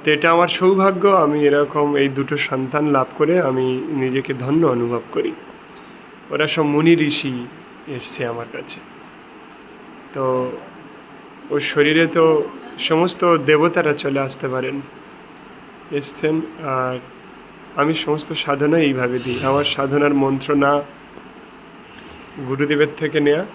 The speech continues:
আর না কোনো বই পড়ে নেয়া। ভগবান সাক্ষাৎ এসে মন্ত্র দেন।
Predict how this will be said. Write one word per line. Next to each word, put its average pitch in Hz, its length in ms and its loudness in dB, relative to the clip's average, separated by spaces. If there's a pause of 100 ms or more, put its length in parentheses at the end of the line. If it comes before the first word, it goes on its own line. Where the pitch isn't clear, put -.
(500)
আর 131 200 0
না 131 280 4
কোনো 143 260 0
বই 131 340 0
পড়ে 127 220 -2
নেয়া। 117 200 -6 (880)
ভগবান 135 340 0
সাক্ষাৎ 139 560 -4
এসে 143 240 -2
মন্ত্র 127 400 -6
দেন। 139 100 -10